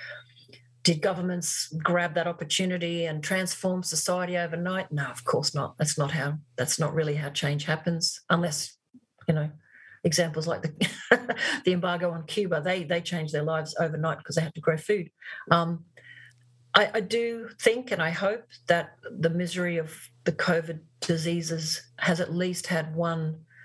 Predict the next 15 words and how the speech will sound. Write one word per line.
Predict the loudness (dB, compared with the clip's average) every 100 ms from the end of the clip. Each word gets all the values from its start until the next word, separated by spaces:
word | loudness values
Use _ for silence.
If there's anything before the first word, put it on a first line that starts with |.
| -18 -16 -2
silver | 2 4 2 0
lining | -2 -2 -2 -4
of | -2
showing | 0 2 0 -2
the |
world | -2 -2 -2 -2 -2
that | -4 -4 _ -20 -20 -10 -4
human | 0 2 0
beings | -2 -2 -2 -4
can | -2 0 0
be | -2
more | -2 -2 -2
than | -4 -4
just | -4 -2
workaholics, | 0 0 0 -2 -2 -4 -2 -2